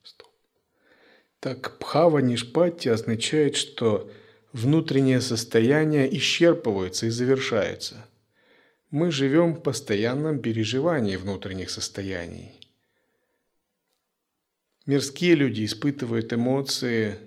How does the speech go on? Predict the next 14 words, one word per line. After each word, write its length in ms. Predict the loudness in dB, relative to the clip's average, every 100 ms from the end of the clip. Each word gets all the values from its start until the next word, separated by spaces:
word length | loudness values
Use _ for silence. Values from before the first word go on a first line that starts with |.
| -20 _ _ _
их 320 | -6 -4 -4
бывает 520 | -8 -6 -2 2 2 2
смена 400 | -2 0 2 0
настроения, 1040 | -2 -2 2 2 2 0 0 0 -2 -8 -6
концептуальное 800 | -6 -4 -6 -4 -2 -2 -2 -4
состояние. 800 | -6 -8 -6 -2 0 0 -2 -6 -8 -20 _ -20 -20 -20 _ _ _
Садху 580 | -6 0 0 0 -6 -4
испытывают 560 | -4 -6 -4 -2 -2 -2
мистические 720 | -4 -4 -4 -4 -4 -4 0
опыты, 500 | 0 0 -2 -2 -2
их 240 | -4 -2
ум 260 | 0 0 2
тоже 640 | 4 4 2 0 0 -4 -8
повышается, 1080 | -2 -2 0 2 4 2 -2 -4 -4 -4